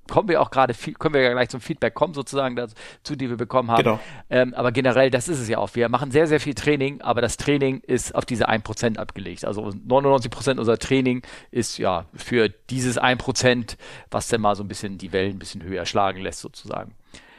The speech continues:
Speaker 2: Ja.
Speaker 1: Ähm, ähm, soll ich doch mal zum Feedback kommen?
Speaker 2: Gern, komm mal zum Feedback.
Speaker 1: Komm mal zum Feedback. Ich glaub, ich hab dich doch abgewürgt so ein bisschen, ne? Ähm, und zwar
Speaker 2: Nein,
Speaker 1: haben wir
Speaker 2: nee,
Speaker 1: Feedback.
Speaker 2: nee, alles gut. Ich, ich bin,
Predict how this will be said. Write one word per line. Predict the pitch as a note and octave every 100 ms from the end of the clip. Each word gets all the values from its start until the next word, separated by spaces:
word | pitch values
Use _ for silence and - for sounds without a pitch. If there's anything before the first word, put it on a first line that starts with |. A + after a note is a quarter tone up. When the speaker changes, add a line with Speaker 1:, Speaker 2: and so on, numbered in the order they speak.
| - _ _ -
Speaker 2:
Ja. | A2 A2 A2
Speaker 1:
Ähm, | A2 G#2+ G#2+ G#2 _ _ _ - - - -
ähm, | F#2+ F#2+ G2 F#2+ F#2 -
soll | - D3
ich |
doch | F#3
mal | D#3+
zum | C#3
Feedback | G3+ D3+
kommen? | - D#3+ - _ _ _ _ _ _ _ - - _ _ _ _ -
Speaker 2:
Gern, | C#3 A#2+ F#2+
komm | A#2+ A#2+
mal | B2+
zum | B2+ C3
Feedback. | - - D#2 -
Speaker 1:
Komm | - C#3+
mal | A#2+
zum | - A2
Feedback. | B2+ - G2+
Ich | -
glaub, | -
ich | A#2+
hab |
dich | A2
doch | B2 -
abgewürgt | - G#2 F2+ -
so | F#2+
ein |
bisschen, | G2+ - F#2
ne? | B2+ - - - -
Ähm, | D3+ D#3+ D#3 -
und | C#3+
zwar | E3+
Speaker 2:
Nein, | D3
Speaker 1:
haben | A#2+
wir | D#3+
Speaker 2:
nee, |
Speaker 1:
Feedback. | - E3+ E3+
Speaker 2:
nee, |
alles | A#2 C3 -
gut. | C#3
Ich, | - - -
ich | - -
bin, | B2+ C3+